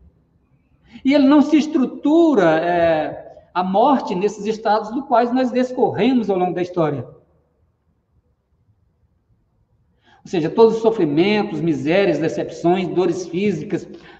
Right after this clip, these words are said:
perda de seres amados encontram consolação na doutrina,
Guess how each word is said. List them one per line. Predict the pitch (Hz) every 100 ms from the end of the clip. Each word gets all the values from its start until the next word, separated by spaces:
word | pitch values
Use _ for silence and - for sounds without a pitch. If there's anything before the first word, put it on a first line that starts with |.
| _ -
perda | 240 226 226
de | 185
seres | - 220 196
amados | 180 196 202
encontram | 226 240 233 226
consolação | 233 220 240 233 220 226
na | 226
doutrina, | 240 247 220 254 254 160